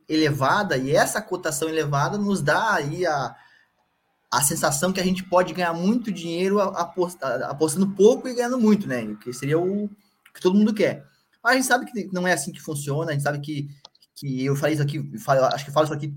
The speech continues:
todos os dias, né? É, fazer múltiplas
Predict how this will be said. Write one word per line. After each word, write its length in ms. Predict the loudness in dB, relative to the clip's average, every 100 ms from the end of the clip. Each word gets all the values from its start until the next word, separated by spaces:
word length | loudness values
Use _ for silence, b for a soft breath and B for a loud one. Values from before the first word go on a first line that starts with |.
| -4
todos 260 | -2 -2 -4
os 60 |
dias, 320 | -4 0 0
né? 260 | 0 -6 -8 -16 _ _ _ _ _ _ _ -6
É, 960 | -2 0 0 -2 -2 0 -2 -2 -6
fazer 300 | -4 -2 0
múltiplas 760 | 0 2 0 0 0 0 0